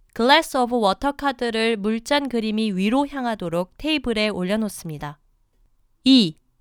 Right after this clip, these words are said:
가족들과 함께 신체의 여러 장기 모형을 골라 각 부위의 명칭과 기능을 알아봅시다. 명칭과 기능을 알았다면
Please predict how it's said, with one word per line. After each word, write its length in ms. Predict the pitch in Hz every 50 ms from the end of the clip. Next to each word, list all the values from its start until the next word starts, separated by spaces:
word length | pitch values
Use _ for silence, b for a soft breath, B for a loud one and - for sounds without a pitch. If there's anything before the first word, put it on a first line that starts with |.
| _ _
가족들과 680 | - 233 214 214 294 294 - _ 302 285 277 - 277 269
함께 600 | 262 294 285 262 - - 202 190 196 226 269 285
신체의 640 | - - - 339 330 320 - - 320 320 311 302 254
여러 260 | 202 185 196 220 247
장기 480 | 254 247 - 190 196 196 208 202 269 277
모형을 460 | 240 214 196 208 208 208 220 226 220
골라 580 | 214 - 196 185 180 170 165 165 175 185 214 - - _
각 280 | - 240 247 247 -
부위의 400 | - - 220 214 208 220 220 226
명칭과 840 | 202 185 175 175 185 196 - - 311 302 294 240 208 170 156 160 - _ _ -
기능을 580 | - 233 220 220 226 226 240 254 277 285 285 - _ _
알아봅시다. 840 | - 196 202 214 226 220 226 214 - - - - 170 156 143 - _ _ _ _ _ _ _ _ _ _ _ _ _ _ _ _
명칭과 760 | _ 208 202 214 220 233 247 - - 330 311 311 311 302 294 294
기능을 440 | - - 240 240 254 269 285 294
알았다면 840 | 269 214 180 196 220 - _ - 208 190 185 180 175 190 226 285 320